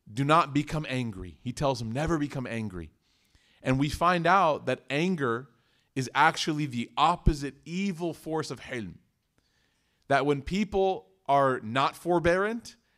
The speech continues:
they tend to get angry very easily. So he's telling him, what? Don't get angry. The man says to him, he says,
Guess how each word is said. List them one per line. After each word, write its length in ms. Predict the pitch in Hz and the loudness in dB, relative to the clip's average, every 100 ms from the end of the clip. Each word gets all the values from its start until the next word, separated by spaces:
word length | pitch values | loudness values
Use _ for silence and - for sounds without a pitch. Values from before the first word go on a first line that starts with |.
| _ - | _ -4
they 140 | 139 | -2
tend 300 | 135 160 156 | -2 -4 -4
to 60 | 135 | -2
get 160 | 127 | -4
angry 300 | - 131 127 | -4 -6 -6
very 240 | 117 107 98 | -6 -6 -6
easily. 480 | 107 98 87 76 - _ _ _ _ _ _ _ | -8 -10 -12 -18 -20 _ _ _ _ _ _ _
So 160 | - | 0
he's 180 | 156 160 | 0 0
telling 420 | - 196 233 202 | 0 4 4 2
him, 280 | 135 113 104 - _ _ _ _ _ _ _ _ _ _ - | -2 -6 -8 -14 _ _ _ _ _ _ _ _ _ _ -6
what? 460 | 107 147 214 - _ _ _ _ _ _ _ _ _ - | 0 0 -2 -10 _ _ _ _ _ _ _ _ _ 0
Don't 180 | 139 139 | 2 4
get 100 | 143 | 4
angry. 380 | 139 107 95 - _ _ _ _ - | 2 0 -6 -10 _ _ _ _ -4
The 120 | 151 | 0
man 440 | 165 208 277 330 | 4 6 6 6
says 400 | 277 240 262 277 | 0 2 2 0
to 100 | - | -2
him, 380 | 190 151 143 190 - _ _ _ | 0 0 -4 -10 -20 _ _ _
he 160 | - 170 | -8 -4
says, 640 | - 196 185 170 160 - | 4 6 6 2 -4 -14